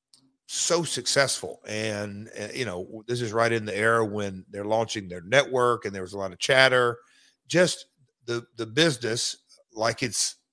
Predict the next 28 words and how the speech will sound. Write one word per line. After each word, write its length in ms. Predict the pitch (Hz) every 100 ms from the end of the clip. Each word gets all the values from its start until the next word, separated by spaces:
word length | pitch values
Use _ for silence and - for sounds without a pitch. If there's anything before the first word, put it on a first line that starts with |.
| _ _ _ _ _ _ _ _ 113
been 180 | 131
led 340 | 120 123 127 131
for 140 | 120
so 200 | 110 139
many 220 | 127 127 113
years, 640 | 120 190 160 113 113 - _ _ _
the 100 | 117
W 260 | 113 131 139
W 280 | 135 120 151
E 220 | 165 160
awareness 880 | - 113 113 135 180 156 110 107 - - -
in 200 | 117 113
the, 340 | 113 113 113 _ _ _ _ _ -
yeah, 140 | 139 -
not 220 | 123 170
just 260 | 160 156 -
in 100 | 123
the 80 | 110
public 540 | - 147 127 123 120
and 100 | 113
the 60 | 107
wrestling 320 | 139 156 143
fans, 400 | - 107 101 98
but 200 | - -
in 320 | 131 120 117 110
the 340 | 113 110 101 _ _ _
television 540 | - 165 196 147 104 90
industry. 460 | 92 87 - -